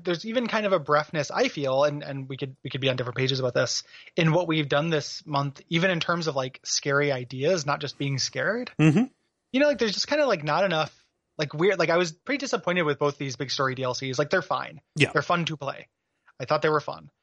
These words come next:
Speaker 2: Mm-hmm.
Speaker 1: Uh, I don't like how it ends the story.
Speaker 2: Yeah.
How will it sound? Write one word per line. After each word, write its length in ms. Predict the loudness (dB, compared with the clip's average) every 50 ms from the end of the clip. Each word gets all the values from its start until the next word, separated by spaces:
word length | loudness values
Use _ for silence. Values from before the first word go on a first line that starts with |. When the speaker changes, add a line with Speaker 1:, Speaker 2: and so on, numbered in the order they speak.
| 0 2
Speaker 2:
Mm-hmm. 200 | 4 4 4 2 2
Speaker 1:
Uh, 360 | 0 0 2 2 2 0 -2 -2 -2
I 80 | -4 0
don't 220 | 0 0 0 2
like 180 | 0 0 0 0
how 160 | -2 -2 0
it 60 | 0
ends 180 | -2 -6 -8 -14
the 80 | -14 -14
story. 480 | -12 -12 -8 -8 -8 -8 -8 -12 -14 _ _ -6
Speaker 2:
Yeah. 140 | -6 -6